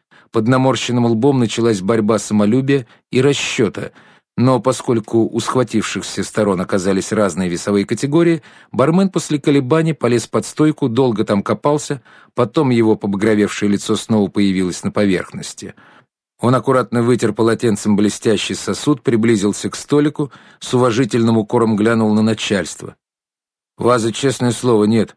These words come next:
Может, это подойдет?" И поставил на середину стола сияющий никелированный кубок городской спартакиады, три дня назад похищенный неизвестными хулиганами.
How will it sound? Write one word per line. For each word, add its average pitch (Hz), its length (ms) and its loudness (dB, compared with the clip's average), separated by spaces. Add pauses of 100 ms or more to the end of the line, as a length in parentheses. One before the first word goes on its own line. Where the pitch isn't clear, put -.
(420)
Может, 107 360 0
это 143 180 2
подойдет?" 101 600 -2 (640)
И - 60 -8
поставил 147 500 0
на 135 100 0
середину 123 440 0
стола 131 380 0
сияющий 120 800 0
никелированный 107 680 2
кубок 131 360 -2
городской 110 760 -2
спартакиады, 104 960 -2 (340)
три 113 160 0
дня 107 160 2
назад 104 400 0
похищенный 131 720 -2
неизвестными 104 760 2
хулиганами. 90 760 -4